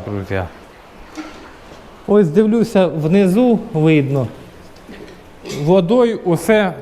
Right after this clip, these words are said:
тоненьким слоєм водою покрило. От вони ж оцей куб туди весь спустили, понасикали, понакакували. І тепер отлично. А там ще може бути сухе, тому що уклон сюди,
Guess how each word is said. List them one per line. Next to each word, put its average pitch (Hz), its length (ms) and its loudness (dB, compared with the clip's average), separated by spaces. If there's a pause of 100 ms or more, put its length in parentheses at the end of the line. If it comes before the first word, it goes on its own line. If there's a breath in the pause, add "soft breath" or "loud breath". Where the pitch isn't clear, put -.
тоненьким 190 560 2
слоєм 202 420 2
водою 160 360 2
покрило. 135 680 0
От 202 140 0
вони 190 260 2
ж 165 80 0
оцей 175 260 0
куб 170 340 0 (320)
туди 160 320 2
весь 151 340 -4 (420 loud breath)
спустили, 214 720 0
понасикали, 180 920 0
понакакували. 170 960 -2 (760 loud breath)
І 277 120 0
тепер 202 320 2
отлично. 147 500 -2
А 170 100 2
там 254 360 -2 (100)
ще 220 140 2
може 196 280 2
бути 175 260 0
сухе, 165 520 2 (560 loud breath)
тому 185 200 2
що 190 140 -2
уклон 196 340 2
сюди, 214 340 0